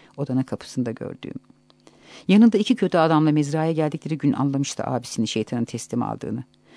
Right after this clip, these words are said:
Ne sesi kendi sesiydi, ne bakışları, ne yürüyüşü. Yüreğini söküp götürmüştü şeytan. Yüreğini çalmış da Mesut'un bedenine girmişti. İtirafçı şeytan olmuştu zavallı abisi. Bir taneydi keke Mesut. Yiğitti,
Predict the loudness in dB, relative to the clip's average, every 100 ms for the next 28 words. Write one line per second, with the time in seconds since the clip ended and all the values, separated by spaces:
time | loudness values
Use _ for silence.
0 | -8 2 2 2 -4 -2 0 0 -2 -8
1 | -4 -4 -2 -4 -4 -14 _ -2 0 -2
2 | -4 -2 -2 -4 -4 -2 -2 0 -4 -6
3 | -8 -10 -10 _ -20 -8 -2 2 2 2
4 | -2 -8 -6 -4 -2 -4 -4 -6 -6 -4
5 | -4 -6 -10 _ -10 -2 0 2 2 0
6 | -2 -2 -4 -6 -8 -6 -2 -2 0 0
7 | 2 2 2 2 0 -4 -6 -8 -10 -12
8 | _ _ -4 -2 -4 -4 -6 -8 -4 0
9 | 0 0 -2 -2 -2 -2 -2 -2 -4 -6
10 | -12 -14 -16 _ _ _ _ -20 -2 -2
11 | 0 0 2 0 -4 -6 -6 -4 -6 -8
12 | -18 _ _ _ -4 -2 -4 _ -4 -4